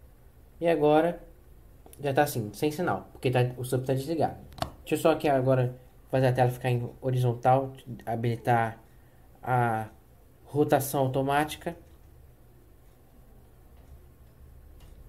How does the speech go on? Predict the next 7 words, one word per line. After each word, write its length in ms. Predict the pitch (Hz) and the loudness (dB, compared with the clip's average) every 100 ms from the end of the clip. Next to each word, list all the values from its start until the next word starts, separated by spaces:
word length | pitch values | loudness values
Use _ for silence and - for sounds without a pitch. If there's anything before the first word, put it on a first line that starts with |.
| - - - - - - - | -20 -20 -20 -20 -20 -20 -6
Agora 280 | 127 131 131 | 0 4 4
a 40 | |
tela 180 | 131 120 | 6 2
aqui 120 | 120 | 2
na 80 | 127 | -2
posição 300 | 127 113 113 | 0 -2 -2
correta. 520 | 143 127 147 151 175 | -2 2 2 2 -4